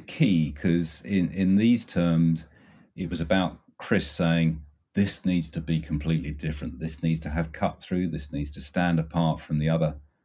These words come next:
players in the market at the time, who were Cellnet and Vodafone." So that brief sets the tone. Um, and from that point on,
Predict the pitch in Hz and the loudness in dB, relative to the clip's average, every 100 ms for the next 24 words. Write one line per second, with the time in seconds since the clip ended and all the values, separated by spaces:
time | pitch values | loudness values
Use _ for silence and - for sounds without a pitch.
0 | _ - 90 85 80 76 78 85 85 - | _ 0 2 4 2 0 2 0 -2 -10
1 | - - 180 90 71 71 69 - 82 78 | -8 0 2 2 -2 -4 -4 0 2 2
2 | - 78 85 101 98 - 67 60 - _ | 0 -4 0 0 0 -4 -6 -6 -12 _
3 | _ - 104 92 156 - - 113 107 82 | _ -6 -2 2 2 2 -2 2 4 2
4 | - _ - - 123 90 - - 78 113 | -4 _ -10 0 0 0 -4 -10 -4 0
5 | 85 62 78 - _ _ _ - 87 90 | 0 -4 -12 -16 _ _ _ -6 0 2
6 | 87 87 73 - - 92 98 113 - - | 4 4 0 -6 -4 -2 2 2 2 -4
7 | - 92 87 98 92 92 80 | 0 2 2 2 2 2 -2